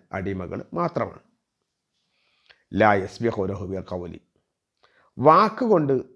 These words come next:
അള്ളാഹുവിനെ മുൻകടക്കാൻ അവർക്ക് കഴിയില്ല. അള്ളാഹുവിനെ അവർ വാക്കുകൊണ്ട് മറികടക്കില്ല, മറികടന്നുകൊണ്ട് സംസാരിക്കില്ല. ഒരു വാക്ക് പോലും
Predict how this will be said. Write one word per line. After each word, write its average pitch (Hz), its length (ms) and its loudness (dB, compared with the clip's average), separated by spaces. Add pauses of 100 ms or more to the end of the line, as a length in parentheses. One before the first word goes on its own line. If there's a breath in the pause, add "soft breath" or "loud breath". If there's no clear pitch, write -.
(240)
അള്ളാഹുവിനെ 131 480 2
മുൻകടക്കാൻ 107 540 0 (220)
അവർക്ക് 98 300 -6
കഴിയില്ല. 104 300 -4 (1040)
അള്ളാഹുവിനെ 127 540 2 (460)
അവർ 107 240 -2 (500)
വാക്കുകൊണ്ട് 101 640 -4
മറികടക്കില്ല, 92 600 -10 (520)
മറികടന്നുകൊണ്ട് 92 720 -8
സംസാരിക്കില്ല. 85 580 -16 (720)
ഒരു 156 200 6
വാക്ക് 190 460 4
പോലും 226 220 4